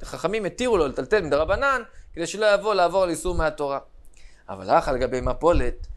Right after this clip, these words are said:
מה האיסור לטלטל אבנים של המפולת? זה איסור טלטול מדרבנן. ומה האיסור לטלטל את המת? זה גם איסור טלטול מדרבנן. אז היא לא שרית לי. אם לא תיתן לאדם לפנות את המפולת, והוא יבוא,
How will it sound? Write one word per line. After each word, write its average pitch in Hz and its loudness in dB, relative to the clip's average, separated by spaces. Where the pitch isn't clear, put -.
מה 180 2
האיסור 196 -2
לטלטל 180 0
אבנים 156 2
של 156 -2
המפולת? 131 0
זה 147 0
איסור 240 4
טלטול 254 0
מדרבנן. 247 4
ומה 170 2
האיסור 214 0
לטלטל 185 0
את 180 -2
המת? 156 -2
זה 196 2
גם 285 4
איסור 247 -2
טלטול 202 -2
מדרבנן. 156 -2
אז 165 -2
היא 294 2
לא 277 4
שרית 190 0
לי. 101 -16
אם 269 -10
לא 294 0
תיתן 240 -2
לאדם 208 2
לפנות 180 -8
את 165 -6
המפולת, 139 -8
והוא 214 8
יבוא, 254 4